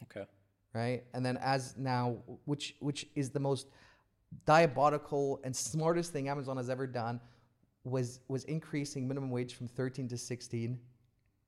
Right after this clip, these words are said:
Speaker 2: right?
Speaker 1: Mm.
Speaker 2: Pushing it on that dialogue, presenting themselves as being this, you know, uh, angelic business, humanitarian business, we
Speaker 1: Yeah.
Speaker 2: care.
Speaker 1: Yeah.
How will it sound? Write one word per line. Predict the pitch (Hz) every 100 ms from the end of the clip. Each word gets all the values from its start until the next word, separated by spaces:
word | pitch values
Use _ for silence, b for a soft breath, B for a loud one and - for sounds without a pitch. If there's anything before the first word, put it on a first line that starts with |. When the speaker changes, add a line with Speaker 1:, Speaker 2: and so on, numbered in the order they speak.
| _ _ _ -
Speaker 2:
right? | 120 117 120 - 120
Speaker 1:
Mm. | 101 92 _ -
Speaker 2:
Pushing | - 156 156 - 131
it | 123
on | 113
that | 123 117
dialogue, | 120 117 113 110 -
presenting | - 120 135 147
themselves | 139 - 123 120
as | 113
being | 120 117
this, | 113 117 -
you | 117
know, | 107 110 b b b -
uh, | 113 101 - _
angelic | 131 139 120 143 139 139
business, | - 131 123 123 127 - - _ _ _ _
humanitarian | - 165 156 - - - 151 143 139 139
business, | 127 127 123 123 123
we | 135
Speaker 1:
Yeah. | 151
Speaker 2:
care. | - 175 160 147 143 143 -
Speaker 1:
Yeah. | -